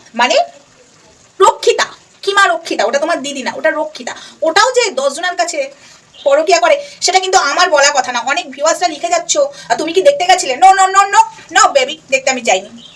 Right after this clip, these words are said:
এই যে কিমার ভিউয়ার্সদেরকে বলছি, এসে কমেন্ট করছো, এটা কিমারই বলা কথা। ভিডিওগুলো আছে, দেখে এসো না।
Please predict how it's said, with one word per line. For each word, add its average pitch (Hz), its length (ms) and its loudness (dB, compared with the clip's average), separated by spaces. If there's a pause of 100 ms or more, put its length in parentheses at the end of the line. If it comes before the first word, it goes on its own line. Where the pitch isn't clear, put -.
এই 330 120 0
যে 214 160 -4 (380)
কিমার 349 340 2
ভিউয়ার্সদেরকে 302 440 0
বলছি, 190 300 -6
এসে 247 140 -6
কমেন্ট 254 260 -4
করছো, 320 240 -6 (180)
এটা 466 100 0
কিমারই 392 340 2
বলা 302 240 2
কথা। 240 200 -2
ভিডিওগুলো 277 380 0
আছে, 302 180 0
দেখে 240 200 -6
এসো 277 120 -2
না। 226 140 -8